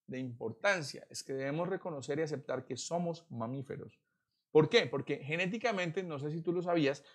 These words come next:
compartimos el noventa y ocho punto ocho por ciento del A D N de los gorilas.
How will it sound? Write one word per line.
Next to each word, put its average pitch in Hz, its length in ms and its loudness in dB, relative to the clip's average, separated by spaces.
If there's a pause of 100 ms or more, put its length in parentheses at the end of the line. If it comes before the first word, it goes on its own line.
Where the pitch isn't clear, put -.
(120)
compartimos 156 560 0
el 185 140 -4
noventa 147 360 -8
y 139 100 0
ocho 156 220 0
punto 175 300 -2
ocho 175 240 -4
por 165 160 -4
ciento 143 340 -6
del 139 200 2
A 139 100 4
D 151 220 0
N 151 160 -4
de 151 120 -4
los 113 200 -2
gorilas. 123 520 0